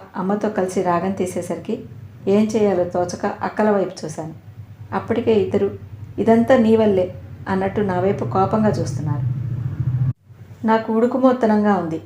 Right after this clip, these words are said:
బిక్కముఖం వేశాను. "ఛీ, ఇదంతా నాన్న వల్లే. ఎందుకో ఎప్పుడు ఆ పాకలో కూర్చుని చీట్ల పేక ఆడుతూనే ఉంటాడు. టీచర్ ఏదన్నా నోట్బుక్ కొనమన్నా అక్కడికే వెళ్ళి అడగాలి. వెళ్ళినప్పుడల్లా ఏదో ఒకటి,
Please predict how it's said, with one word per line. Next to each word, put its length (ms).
బిక్కముఖం 520
వేశాను. 420
"ఛీ, 140
ఇదంతా 360
నాన్న 320
వల్లే. 380
ఎందుకో 480
ఎప్పుడు 320
ఆ 100
పాకలో 460
కూర్చుని 460
చీట్ల 220
పేక 260
ఆడుతూనే 360
ఉంటాడు. 340
టీచర్ 300
ఏదన్నా 300
నోట్బుక్ 480
కొనమన్నా 500
అక్కడికే 380
వెళ్ళి 240
అడగాలి. 340
వెళ్ళినప్పుడల్లా 880
ఏదో 280
ఒకటి, 380